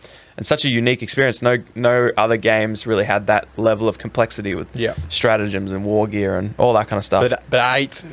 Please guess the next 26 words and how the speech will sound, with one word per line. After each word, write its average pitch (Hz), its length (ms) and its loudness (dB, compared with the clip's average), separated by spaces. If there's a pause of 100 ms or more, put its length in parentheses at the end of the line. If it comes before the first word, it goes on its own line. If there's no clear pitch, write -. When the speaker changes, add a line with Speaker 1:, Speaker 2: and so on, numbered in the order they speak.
Speaker 2:
feels 123 280 0
like 127 160 2
it 131 60 -6
was 123 160 -6
more 120 180 0
the 110 120 -2
opposite. 117 420 -6 (240)
Speaker 1:
Yeah. 131 340 4
Speaker 2:
Eighth 127 200 0
felt 120 200 0
like 120 200 0
it 120 80 -12
was 117 160 -4
more 113 240 4
about 110 260 2
the, 110 320 0
you 117 100 -6
know, 110 200 -2
the 113 100 0
less 123 300 0
competitive 123 500 -4
side 113 180 -2
of 113 80 -8
things. 120 300 -6
It 98 80 -8
was 117 220 -10